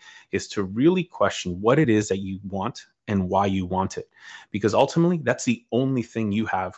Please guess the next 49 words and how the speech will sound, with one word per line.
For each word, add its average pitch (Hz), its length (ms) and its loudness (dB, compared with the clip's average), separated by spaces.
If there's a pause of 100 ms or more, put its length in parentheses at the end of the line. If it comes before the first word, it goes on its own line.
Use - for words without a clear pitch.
control 90 420 -4
over. - 260 -16 (280)
That's 113 140 0
the 127 100 0
only 131 320 6
thing 117 200 0
that 110 140 -2
belongs 98 420 -4
to - 120 -16
you. 95 260 -8 (480)
And 101 500 0
when 113 280 0
you 196 120 0
pursue - 440 -6
what 98 260 -4
you 131 120 -4
want 101 400 -4
and 95 160 -6
why 98 160 2
you 104 180 -4
want 92 340 -8
it, - 140 -14 (380)
it 113 200 -2
actually 147 440 -2
doesn't 113 340 -4
matter 98 380 -2
as 95 120 -6
much 95 360 -8
whether 95 180 -4
you 92 180 -8
succeed - 500 -4
in 92 120 -2
getting 95 300 -4
it 92 100 -6
or 92 100 -8
not. 87 220 -6 (600)
And 104 100 6
here's 143 240 6
one 120 160 2
of 117 80 4
the 107 80 -4
reasons 101 380 -6
why. 90 260 -10 (220)
Because 101 560 -4
often, 143 440 -2
if - 200 -10
you 98 80 -4
want 110 240 2
it 127 80 -8